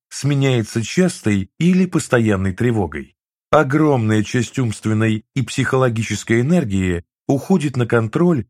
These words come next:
и попытки подстелить себе соломку. Опасности мерещатся за каждым углом,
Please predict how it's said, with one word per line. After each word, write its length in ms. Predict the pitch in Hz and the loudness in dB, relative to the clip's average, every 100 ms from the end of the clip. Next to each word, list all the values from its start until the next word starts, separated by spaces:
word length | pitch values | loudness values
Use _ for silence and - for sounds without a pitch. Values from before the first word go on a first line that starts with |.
| _ | _
и 100 | 131 | -4
попытки 600 | 110 127 120 185 185 160 | 0 -2 0 -2 -2 -4
подстелить 580 | - 123 - - 107 98 | -2 -4 -2 -2 0 -2
себе 220 | - 101 | -4 -4
соломку. 640 | 95 127 117 82 - - - _ _ _ _ | -2 -2 -2 -4 -8 -20 -20 _ _ _ _
Опасности 1000 | 120 117 - 196 175 120 107 - 107 98 - | 2 2 2 2 2 -2 -4 0 0 0 -2
мерещатся 720 | 127 151 165 185 - 170 - | 0 2 4 2 0 -2 -2
за 160 | 127 120 | 0 0
каждым 480 | - 110 98 95 117 | 2 0 2 0 0
углом, 520 | 117 104 80 67 73 | 0 -2 -4 -8 -20